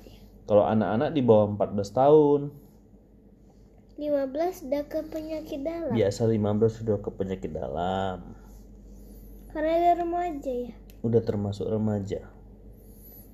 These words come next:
Speaker 1: S M P masih anak ya, ya?
Speaker 2: Kalau S M P?
Speaker 1: Mm-mm.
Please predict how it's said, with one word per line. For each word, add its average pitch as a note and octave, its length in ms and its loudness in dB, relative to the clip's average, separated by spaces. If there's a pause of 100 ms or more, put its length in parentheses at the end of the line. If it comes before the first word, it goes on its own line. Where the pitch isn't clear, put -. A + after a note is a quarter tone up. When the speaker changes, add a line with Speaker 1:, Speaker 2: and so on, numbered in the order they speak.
(400)
Speaker 1:
S D4+ 160 -2
M D#4+ 160 2
P F#4 160 -2
masih G4 360 0
anak F4+ 360 -4
ya, A#3+ 400 -8
ya? - 20 -16 (640)
Speaker 2:
Kalau B2 240 6
S C#3+ 160 4
M G#3 160 6
P? - 240 0
Speaker 1:
Mm-mm. C4+ 280 -12